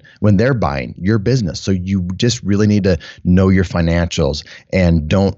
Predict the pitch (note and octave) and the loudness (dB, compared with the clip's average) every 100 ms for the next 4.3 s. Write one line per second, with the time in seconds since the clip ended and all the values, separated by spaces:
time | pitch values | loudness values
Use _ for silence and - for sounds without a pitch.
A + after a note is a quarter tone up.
0 | - G2 F2+ D2+ C2+ F2 F2+ E2+ E2+ D2+ | -4 0 0 -2 -2 0 2 2 0 -2
1 | - F#2 E2 - F2 F2+ - D2 - E2+ | -2 0 0 0 -2 -4 -2 -4 -4 -4
2 | D#2 - F#2+ F2+ E2+ F2 E2 D#2 E2 D#2+ | -4 -2 0 2 0 0 0 0 0 0
3 | D2+ F2 E2 C#2 D2+ - E2 C#2 - G2+ | 0 0 0 0 -4 -2 -4 -4 -4 0
4 | E2+ D2 | 0 0